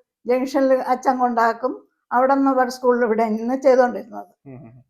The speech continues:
Speaker 1: രണ്ടായിരത്തി ഇരുപത്തിനാല് ജൂണില് അച്ഛൻ സുഖമില്ലാതെ കിടപ്പായി പോയി. വണ്ടി ഓട്ടിക്കാനോ ഒന്നും പറ്റൂല, ആ അവസ്ഥയില് പോയി. അപ്പൊ അത് രണ്ട് മാസം ഞങ്ങൾ ഹോസ്പിറ്റലിലായിരുന്നു.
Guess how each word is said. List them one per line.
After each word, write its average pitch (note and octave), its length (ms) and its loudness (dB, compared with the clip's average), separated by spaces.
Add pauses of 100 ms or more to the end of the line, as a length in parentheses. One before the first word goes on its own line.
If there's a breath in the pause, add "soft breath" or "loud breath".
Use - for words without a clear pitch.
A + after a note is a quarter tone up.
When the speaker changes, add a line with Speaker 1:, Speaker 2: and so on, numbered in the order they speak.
Speaker 1:
രണ്ടായിരത്തി C#4+ 840 2
ഇരുപത്തിനാല് C4+ 1000 0
ജൂണില് A#3+ 640 -4 (180)
അച്ഛൻ C4+ 360 -6
സുഖമില്ലാതെ A#3 720 -2 (540)
കിടപ്പായി C#4 460 4 (100)
പോയി. - 200 -16 (140)
വണ്ടി B3 220 2
ഓട്ടിക്കാനോ B3 540 2
ഒന്നും C#4 240 -2
പറ്റൂല, B3 400 -2 (500 soft breath)
ആ C4+ 100 4
അവസ്ഥയില് A#3+ 500 4
പോയി. F#3 260 -6 (680)
അപ്പൊ B3+ 140 -2
അത് C#4+ 280 4
രണ്ട് D4 320 2
മാസം C#4 560 4
ഞങ്ങൾ C4+ 240 2
ഹോസ്പിറ്റലിലായിരുന്നു. B3 1040 0